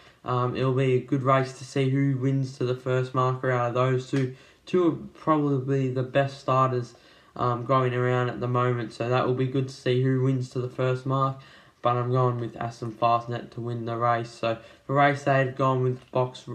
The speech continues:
eight, Aston Fastnet. Race nine, going with the box five, Chibi-,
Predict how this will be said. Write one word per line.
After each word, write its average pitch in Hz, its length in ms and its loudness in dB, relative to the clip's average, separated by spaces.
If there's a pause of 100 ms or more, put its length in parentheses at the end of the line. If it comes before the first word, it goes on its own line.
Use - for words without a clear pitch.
(200)
eight, 120 320 -2
Aston 120 420 -4
Fastnet. 135 680 0 (1400)
Race 151 440 2
nine, 151 460 4
going 156 200 4
with 143 140 2
the 131 60 -4
box 147 380 -2
five, 139 500 2
Chibi-, 135 640 -4